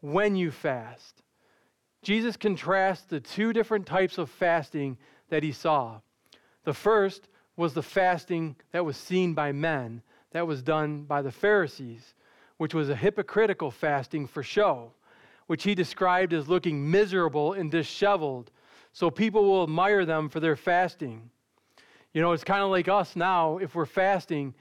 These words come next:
and somebody comes up to us and says, "Hey, how you doing today?" "Well, I'm doing really well. I'm fasting, you know. I haven't eaten in a couple of days now, and it's just such a wonderful, joyful thing that I'm doing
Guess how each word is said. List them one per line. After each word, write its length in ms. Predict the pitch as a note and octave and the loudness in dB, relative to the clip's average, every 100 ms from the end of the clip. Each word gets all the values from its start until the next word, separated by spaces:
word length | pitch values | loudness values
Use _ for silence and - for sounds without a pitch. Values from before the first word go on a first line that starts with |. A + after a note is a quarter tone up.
| _ _ - | _ _ -10
and 100 | C#3 | -2
somebody 320 | F#3+ F3 E3+ | 0 2 0
comes 260 | E3+ E3+ | 0 0
up 180 | F#3 F#3+ | 2 0
to 100 | F3 | 2
us 160 | E3+ E3+ | 0 0
and 100 | D3+ | -4
says, 260 | F3+ F3 | 0 0
"Hey, 240 | F#3+ B3+ A3+ | 2 4 4
how 160 | F3+ | 4
you 180 | A3 A3 | 2 0
doing 240 | G3+ A#3 G#3+ | 2 4 4
today?" 380 | F#3 E3+ D3 - - - - - | 4 4 2 -4 -20 -20 -20 -4
"Well, 380 | D3+ F3+ F#3 F#3 | 0 2 2 2
I'm 200 | F3+ F3 | 0 0
doing 340 | E3 F#3 F#3 | 2 2 2
really 320 | D3 D3+ E3 D#3+ | 2 2 2 2
well. 400 | B2+ B2+ C3 C3+ | -2 -6 -6 -6
I'm 180 | D3 | -8
fasting, 560 | C3+ D3 C#3+ B2+ - B2 | -8 -4 -2 -4 -8 -8
you 120 | B2+ | -6
know. 220 | B2 B2 | -8 -8
I 120 | B2 B2+ | -8 -8
haven't 340 | C3 C#3 C3+ | -6 -4 -4
eaten 320 | C#3 E3 C#3 | -6 -6 -8
in 140 | B2+ B2 | -8 -8
a 60 | |
couple 260 | A#2+ C#3 D3 | -8 -8 -6
of 60 | C3+ | -6
days 320 | C3 C3 A#2+ | -6 -6 -6
now, 360 | B2+ B2+ C3 | -8 -8 -8
and 220 | A#2+ A2+ - - - _ _ _ | -10 -12 -16 -20 -20 _ _ _
it's 120 | B2+ | -14
just 180 | C3 C#3+ | -10 -6
such 180 | G3 F3+ | -4 -4
a 80 | C3+ | -4
wonderful, 720 | B2 E3 F3+ D#3+ C3+ - A#2 | -2 0 0 -2 -6 -8 -12
joyful 640 | A2+ D#3 F3 D3 C3+ A2 G#2 | -2 0 0 -2 -8 -14 -8
thing 300 | D#3+ F3 D#3 | -4 -2 0
that 140 | C#3 | -2
I'm 240 | B2+ A#2 | -4 -6
doing 500 | C3 E3 D#3 C#3 A#2+ | -2 0 0 -2 -6